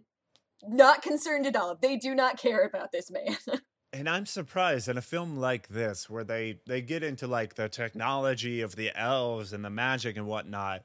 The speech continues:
Speaker 2: Like, the sleigh doesn't have any sort of cloaking device on it. How has nobody seen this before?
Speaker 1: 'Cause you're supposed to be asleep. That's
Speaker 2: But
Speaker 1: the rules.
Speaker 2: that's a better question. If Santa's real in this universe, did he not know that they were awake in the house?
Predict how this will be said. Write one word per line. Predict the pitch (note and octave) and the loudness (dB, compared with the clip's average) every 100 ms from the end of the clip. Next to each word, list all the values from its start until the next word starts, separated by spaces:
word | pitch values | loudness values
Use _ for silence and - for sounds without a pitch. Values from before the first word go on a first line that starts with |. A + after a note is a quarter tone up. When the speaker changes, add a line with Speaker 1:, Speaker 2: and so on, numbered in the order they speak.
| - _ | -16 _
Speaker 2:
Like, | C3 C#3 B2 | 2 2 2
the | E3+ | -2
sleigh | - - A#3+ A3 | 0 0 2 2
doesn't | D#3+ F3+ F3 E3+ | 0 -2 -2 -2
have | D#3 D3 | 0 0
any | D3+ E3 | 0 -2
sort | - D#3 C3+ | -2 -2 -2
of | A2 | -4
cloaking | - - G3+ F3+ D#3 A2 | -10 -6 -4 -2 -4 -2
device | A2+ A2 G2 E2+ - | -4 -2 -2 -4 -8
on | E2 | -8
it. | E2 C3 - - - - | -6 -8 -8 -20 -20 -8
How | - F#3 | 0 2
has | G#3 D3 | 4 2
nobody | D3+ E3 F3 E3+ E3 D3 | -2 0 0 0 0 -2
seen | - F3 E3 A#2+ | -4 -6 -4 -4
this | G2 - | -6 -8
before? | F#2+ - E2+ C#2 - - _ _ - | -10 -12 -12 -12 -14 -16 _ _ -16
Speaker 1:
'Cause | F#3 E3+ | -14 -14
you're | E3+ | -10
supposed | A3 A3 A3 | -6 -6 -6
to | G3+ | -8
be | A3 | -4
asleep. | G3+ - C4 D4 F3+ - _ - | -4 -2 0 0 -2 -10 _ 0
That's | A#3+ A3 | 2 2
Speaker 2:
But | D#3+ F3 | 0 0
Speaker 1:
the | |
rules. | A#3+ E4 C#4+ F#3 F#3+ | 0 2 2 2 2
Speaker 2:
that's | G#3+ G3 E3 | 2 2 2
a | F#3 | 2
better | G#3 G#3+ | 4 2
question. | D3+ C3+ A2 - G2+ G2 | 2 2 0 -2 -8 -8
If | - C#3+ | -6 -2
Santa's | - A#3 G#3+ F3+ D#3 | 2 2 0 -2 0
real | F#3+ | 0
in | E3+ | 0
this | D#3+ D3 | -2 -4
universe, | G3+ E3+ B2+ A#2+ - - - _ | -4 -2 0 0 -2 -8 -16 _
did | D#3 D#3 | 0 0
he | D3+ G#3+ | 0 0
not | G#3 F#3+ - | 2 0 -2
know | B2+ C3+ C#3 D#3+ | -2 2 4 2
that | D3+ - | 0 0
they | D3 | 0
were | D3 D3+ D3 | 2 2 2
awake | C#3+ C3 C3 C#3 - | 0 2 2 0 -4
in | D#3 D3+ | -2 0
the | D3 | 4
house? | C#3 D3+ F3 - - | 6 6 2 -4 -6